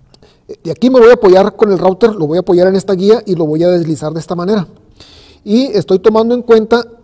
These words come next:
esta distancia entre este lado de la navaja con este lado del router.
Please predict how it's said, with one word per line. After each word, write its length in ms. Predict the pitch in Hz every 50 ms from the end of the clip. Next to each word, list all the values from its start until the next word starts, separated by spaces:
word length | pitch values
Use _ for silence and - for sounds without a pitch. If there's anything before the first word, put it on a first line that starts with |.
| _ _ _ _ _ _ _ _ _ _ _ _ _ _ _ _ _ _ _ -
esta 240 | 214 196 - -
distancia 540 | 226 220 170 - 226 254 254 226 - 151 - - _ -
entre 360 | 185 165 156 - 170 160 185
este 240 | 214 208 214 254 240
lado 480 | 233 233 240 254 262 262 240 - - - - -
de 100 | 143 208
la 120 | 233 269 269
navaja 520 | 254 240 214 208 202 196 - 240 254 - - _ _ _ _
con 180 | - 175 160 160
este 240 | 165 160 - - 180
lado 300 | 175 160 170 180 180 175
del 120 | 175 180
router. 320 | 170 196 240 240 - -